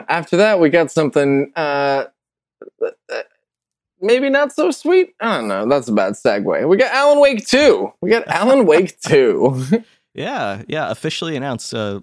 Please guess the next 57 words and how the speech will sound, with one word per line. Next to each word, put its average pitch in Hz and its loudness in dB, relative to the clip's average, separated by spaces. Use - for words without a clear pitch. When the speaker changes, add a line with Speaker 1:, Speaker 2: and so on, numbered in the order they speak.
Speaker 2:
rumored 127 -6
for 95 -8
Speaker 1:
However 127 2
Speaker 2:
quite 110 4
Speaker 1:
long. 135 2
Speaker 2:
a 139 0
while. 95 -2
Yeah. 98 -6
Speaker 1:
I 165 2
think 240 2
we 240 6
all 240 4
Speaker 2:
Uh, - 2
Speaker 1:
knew 208 4
this 190 4
was 170 0
coming, 156 2
um, 120 0
ever 127 0
Speaker 2:
yeah. 120 -8
Speaker 1:
since 131 -4
the 117 -4
remaster 113 -2
was 113 -8
announced, 110 -4
you 117 0
know? 110 -6
I - -20
think 107 -8
this 101 -8
Speaker 2:
For 151 -12
Speaker 1:
was 113 -6
Speaker 2:
sure. 104 -8
Speaker 1:
right, 117 0
the 139 0
writing 135 0
was 113 0
on 107 -2
the 104 -2
wall 98 0
for 104 -10
this. 98 -8
Speaker 2:
Yeah, 87 -16
they 170 -8
all 117 -6
but 107 -12
confirmed 87 -12
it. 85 -12
Um, 90 -12
and, 98 -12
and 107 -10
then 110 -8
they 117 -8
confirmed 139 -12
it 80 -16
at 104 -20
the 101 -10